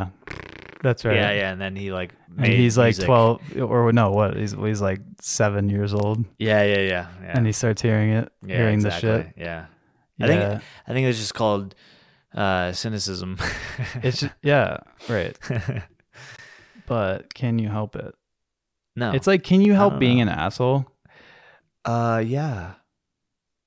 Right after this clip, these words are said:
Speaker 1: Is there a
Speaker 2: Can,
Speaker 1: syndrome,
Speaker 2: can
Speaker 1: like
Speaker 2: you?
Speaker 1: asshole syndrome, where I just, I just can't help it?
Speaker 2: No, no, someone, someone, um, someone brought this up. I remember listening to a radio show. I think this was, like, in high school.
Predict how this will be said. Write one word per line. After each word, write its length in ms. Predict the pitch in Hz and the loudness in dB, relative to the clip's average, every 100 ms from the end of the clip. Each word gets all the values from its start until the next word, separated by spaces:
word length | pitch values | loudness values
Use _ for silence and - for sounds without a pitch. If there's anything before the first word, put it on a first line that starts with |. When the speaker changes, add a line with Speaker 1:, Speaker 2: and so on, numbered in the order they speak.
| _ _ _ _ _ _ _ - | _ _ _ _ _ _ _ -8
Speaker 1:
Is 100 | 110 | -2
there 120 | 117 135 | 6 6
a 80 | |
Speaker 2:
Can, 20 | 127 | 6
Speaker 1:
syndrome, 540 | 120 110 120 120 131 | 2 0 2 2 0
Speaker 2:
can 100 | 139 | 2
Speaker 1:
like 100 | 139 | 4
Speaker 2:
you? 60 | 170 | 4
Speaker 1:
asshole 380 | 202 - 113 | 2 2 -2
syndrome, 640 | 104 117 113 120 123 127 - | 0 -2 -2 -2 -2 -8 -12
where 220 | 113 110 107 | -2 2 2
I 40 | |
just, 240 | 104 101 - | 0 -4 -8
I 80 | 101 | -8
just 220 | 101 110 | -8 -8
can't 220 | - 117 107 | -6 -4 -4
help 220 | 113 117 | -4 -6
it? 180 | 107 - | -8 2
Speaker 2:
No, 260 | 175 185 175 | 6 8 8
no, 140 | 165 | 6
someone, 520 | 127 165 202 196 170 | 6 4 6 4 2
someone, 360 | - 170 190 196 | 0 0 2 4
um, 640 | 165 147 131 117 107 95 _ _ _ _ _ _ _ _ _ - | 4 4 4 2 0 -2 _ _ _ _ _ _ _ _ _ -10
someone 1160 | - - 160 175 190 196 185 160 147 139 131 | -6 -4 -2 0 2 4 4 4 4 4 2
brought 280 | 113 127 120 | 2 4 4
this 220 | 117 117 | 2 0
up. 100 | 117 | 2
I 40 | 110 | 2
remember 300 | 156 180 135 | 2 4 4
listening 340 | 117 - 123 | 4 2 -2
to 100 | 107 | -2
a 60 | 104 | -4
radio 340 | 92 95 98 | -2 -2 -2
show. 160 | 87 - | -4 -6
I 100 | 95 | -6
think 160 | 87 139 | -4 -4
this 220 | 98 98 | -4 -10
was, 100 | - | -10
like, 120 | 101 | -12
in 100 | 101 | -12
high 140 | 107 127 | -4 -4
school. 440 | - - - 120 | -4 -8 -12 -16